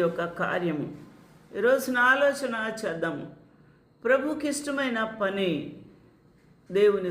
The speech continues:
స్తుతించుట, కీర్తించుట, కొనియాడుట. ప్రభు స్తుతిస్తూ, ప్రభును స్తుతించుచూ ఉన్న ఈ యొక్క భక్తులు నూట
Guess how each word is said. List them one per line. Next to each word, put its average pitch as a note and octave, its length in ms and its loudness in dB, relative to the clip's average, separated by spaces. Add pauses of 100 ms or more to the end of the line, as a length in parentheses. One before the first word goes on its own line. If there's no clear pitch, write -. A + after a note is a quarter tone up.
స్తుతించుట, G3+ 640 -8 (360)
కీర్తించుట, G#3 680 -4 (300)
కొనియాడుట. E3 580 0 (1400)
ప్రభు F#3+ 420 2
స్తుతిస్తూ, A3+ 640 -4 (800)
ప్రభును A3+ 460 0
స్తుతించుచూ A#3 680 -4 (140)
ఉన్న E3+ 140 -2 (640)
ఈ G3 120 -2
యొక్క F3 200 0 (220)
భక్తులు F#3+ 560 0 (560)
నూట G#3 220 -4